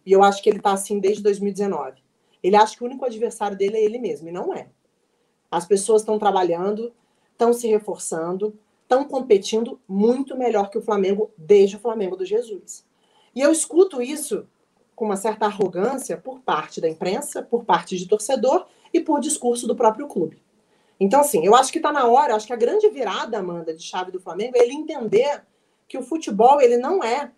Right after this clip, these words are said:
um, um esporte que dá pra você se dar ao luxo de entrar um ano achando que porque você tem um elenco de duzentos milhões, você vai sair atropelando todo mundo. Porque você tem o Gabigol, que é um super cara e extremamente interessante,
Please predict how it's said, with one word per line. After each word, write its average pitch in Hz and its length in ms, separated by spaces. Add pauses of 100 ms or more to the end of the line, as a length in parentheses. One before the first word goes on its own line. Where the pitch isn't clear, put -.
(380)
um, 190 400
um - 20
esporte 208 640
que 214 160
dá 220 220
pra 277 160
você 220 340
se 202 140
dar 226 220
ao 226 120
luxo 214 640 (460)
de 196 140
entrar 240 360
um 262 160
ano 247 480 (140)
achando 226 400
que 226 100
porque 214 260
você 214 280
tem 208 180
um 208 80
elenco 202 260
de 196 120
duzentos 208 480
milhões, 220 360
você 240 200
vai 262 100
sair 262 200
atropelando 262 560
todo 277 260
mundo. 208 400 (600)
Porque 202 220
você 233 240
tem 247 180
o 240 60
Gabigol, 226 640
que - 100
é 202 60
um 202 80
super - 460
cara 240 400
e 190 80
extremamente 254 520
interessante, 240 720